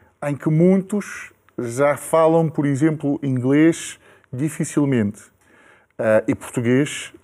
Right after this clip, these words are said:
eh, basicamente nada. Estou a pensar, no, no domingo passado, entre missas, fui tomar um café.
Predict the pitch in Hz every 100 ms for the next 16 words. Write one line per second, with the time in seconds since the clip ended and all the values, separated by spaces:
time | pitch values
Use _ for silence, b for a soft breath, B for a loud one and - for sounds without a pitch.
0 | 427 - - - - - 92 113 110 123
1 | 127 120 151 156 131 113 - 127 135 -
2 | 147 147 139 135 B B B - 120 147
3 | 165 156 151 - 165 160 170 214 - b
4 | b 156 143 151 156 165 - 170 - 156
5 | 151 151 143 143 - 135 131 104